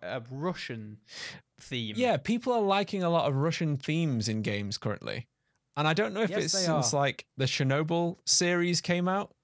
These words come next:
Speaker 2: because then everyone was like, "Oh, loads of Russian stuff's cool again." And then Metro started getting big again. So we've got one called Atomic Heart. What did you think of that
Speaker 1: Yes.
Speaker 2: trailer? 'Cause that was almost like BioShock set in Russia.
Speaker 1: I,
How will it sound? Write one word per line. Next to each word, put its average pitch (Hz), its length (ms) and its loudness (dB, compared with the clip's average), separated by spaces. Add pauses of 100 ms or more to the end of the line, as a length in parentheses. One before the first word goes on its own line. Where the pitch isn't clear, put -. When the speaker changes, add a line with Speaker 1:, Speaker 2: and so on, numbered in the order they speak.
Speaker 2:
because 135 260 0
then 143 120 2
everyone 147 280 2
was 139 100 0
like, 127 160 2
"Oh, 254 140 0
loads 143 280 2
of 170 140 -2 (180)
Russian 220 240 -2
stuff's - 300 -4
cool 110 260 -4
again." 104 280 -4
And 139 80 -2
then 135 160 0
Metro 151 360 2
started 123 380 0
getting 101 200 0
big 117 160 -2
again. 95 360 -4 (340)
So - 140 -2
we've 185 140 0
got - 160 0
one 220 160 2
called 202 260 0
Atomic - 500 0
Heart. 156 640 0 (800)
What 180 120 0
did 214 140 -2
you 208 220 2
think 202 300 0
of 185 100 0
that 135 180 2
Speaker 1:
Yes. - 40 -10
Speaker 2:
trailer? - 360 -4
'Cause - 160 -2
that 196 160 2
was 220 140 2
almost 226 260 2
like 175 320 0 (540)
BioShock 185 840 0 (720)
set - 280 2
in 147 160 2
Russia. 131 460 0
Speaker 1:
I, 165 100 -4